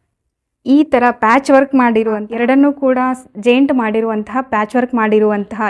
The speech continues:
ಈ ಥರ ಸೀರೆಗಳನ್ನ ನಾವು ಏರಿಸ್ಲಿಕ್ಕೆ ಬರೋದಿಲ್ಲ. ಇದು ಅಖಂಡ ಪೀಸ್ ಇರ್ಬೇಕು ಹೊರತು ಈ ಥರ ಜೇಂಟ್ ಮಾಡಿರೋದು, ಸ್ಟಿಚ್ ಹಾಕಿರೋದು, ಈ ಥರ ಸೀರೆಗಳನ್ನ ನಾವು, ಆ, ವರಮಹಾಲಕ್ಷ್ಮಿಗೆ ಆಗಿರ್ಬೋದು, ಯಾವುದೇ ದೇವರಿಗಿನ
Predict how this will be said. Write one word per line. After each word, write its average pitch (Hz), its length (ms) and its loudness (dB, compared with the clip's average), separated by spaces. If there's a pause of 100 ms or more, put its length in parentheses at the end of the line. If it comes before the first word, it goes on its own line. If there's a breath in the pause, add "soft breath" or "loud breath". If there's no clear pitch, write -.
(100)
ಈ 233 120 -4
ಥರ 233 240 -4
ಸೀರೆಗಳನ್ನ 214 640 -6
ನಾವು 226 480 -6 (260 soft breath)
ಏರಿಸ್ಲಿಕ್ಕೆ 220 600 -4 (160)
ಬರೋದಿಲ್ಲ. 202 380 -6
ಇದು 233 120 -2
ಅಖಂಡ 262 400 2
ಪೀಸ್ 262 320 -2
ಇರ್ಬೇಕು 254 320 -2
ಹೊರತು 233 300 -4
ಈ 226 140 -4
ಥರ 233 220 -8
ಜೇಂಟ್ 240 320 0
ಮಾಡಿರೋದು, 214 500 -2
ಸ್ಟಿಚ್ 247 340 -6
ಹಾಕಿರೋದು, 214 440 -4
ಈ 233 180 0
ಥರ 254 200 -4
ಸೀರೆಗಳನ್ನ 214 560 -4
ನಾವು, 208 320 -4 (560 loud breath)
ಆ, 220 200 0
ವರಮಹಾಲಕ್ಷ್ಮಿಗೆ 247 720 0
ಆಗಿರ್ಬೋದು, 226 460 -2
ಯಾವುದೇ 226 360 -2
ದೇವರಿಗಿನ 220 460 -2